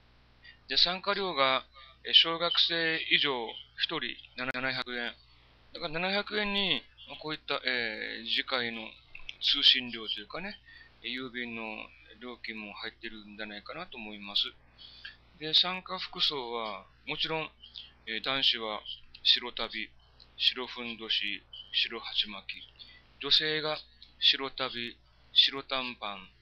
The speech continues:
白Tシャツ、白襦袢、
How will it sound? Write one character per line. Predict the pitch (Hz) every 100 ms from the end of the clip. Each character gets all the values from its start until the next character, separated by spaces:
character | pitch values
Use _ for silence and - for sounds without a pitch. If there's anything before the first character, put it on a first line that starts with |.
| - - - -
白 | - 135 135
T | 135 135
シ | 131 120
ャ |
ツ、 | - 110 107 98 - - - -
白 | - 123 131
襦 | 123 120
袢、 | 117 110